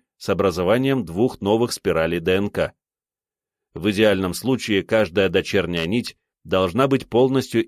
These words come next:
идентична материнской, но на практике в процесс могут закрадываться разнообразные ошибки. Это могут быть однобуквенные замены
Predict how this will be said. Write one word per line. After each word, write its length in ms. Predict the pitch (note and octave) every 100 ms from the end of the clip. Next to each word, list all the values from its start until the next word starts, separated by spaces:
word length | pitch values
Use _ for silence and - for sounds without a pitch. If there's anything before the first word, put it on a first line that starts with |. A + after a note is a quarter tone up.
| A2
идентична 600 | G2+ G2 F2+ G#2 - G2
материнской, 840 | F#2 A#2 A#2+ G2+ D2+ D#2+ D2 - _ _ _ _ _
но 160 | F2 A2+
на 120 | A2+
практике 540 | - A#2+ C3+ C#3+ -
в 100 | C#3
процесс 500 | - F#2 F2 C3+ C3
могут 280 | G2+ G#2+ G#2+
закрадываться 680 | F2 F2+ F#2 A#2 A#2 A2+ A2
разнообразные 760 | F#2+ E2 F#2 E2+ E2+ D#2+ F2 F#2
ошибки. 520 | G2 G2+ - D#2+ - _ _ _ _ _ _ _ -
Это 200 | E2+ G2
могут 300 | G#2 F#2+ F2+
быть 240 | G2+ -
однобуквенные 840 | - E2+ G2 G2 G#2 F#2+ G2 F#2 F2
замены 600 | F2 F2 G#2+ G#2 F#2+